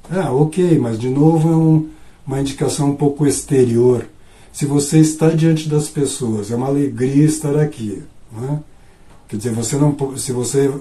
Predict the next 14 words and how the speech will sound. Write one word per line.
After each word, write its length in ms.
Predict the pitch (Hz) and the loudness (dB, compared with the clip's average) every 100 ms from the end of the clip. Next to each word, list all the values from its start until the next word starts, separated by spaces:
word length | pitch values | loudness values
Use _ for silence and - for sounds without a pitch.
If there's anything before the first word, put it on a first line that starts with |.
| - - - - - - - - - | -12 -20 -20 -20 -20 -20 -20 -20 -14
vai 380 | 110 123 135 127 | -6 -2 0 0
dar 180 | 131 | -2
uma 200 | 131 135 | -2 -2
palestra 920 | 135 147 139 120 110 101 - - 95 82 78 - - - 120 | 0 0 2 0 -4 -8 -12 -12 -14 -16 -18 -20 -20 -20 -10
e 100 | 120 | -4
você 500 | 123 120 - 135 131 | -2 -2 -2 0 0
está 600 | 127 - 117 113 101 - - - - | -2 -6 -6 -4 -6 -10 -20 -20 -10
incomodado, 920 | 131 135 143 123 110 98 107 131 147 127 | -6 -4 0 0 0 -4 -4 0 2 2
bom, 340 | 131 147 - - - - - - - - _ - - - | 2 0 0 -10 -20 -20 -20 -20 -20 -20 _ -20 -20 -16
você 240 | 110 - 131 | -10 -6 -6
está 240 | - 151 | -2 2
na 120 | 156 | 2
situação 520 | 156 - 120 - 147 | 0 -2 -2 0 0
errada. 520 | 185 156 131 131 101 | 0 -2 -2 -4 -4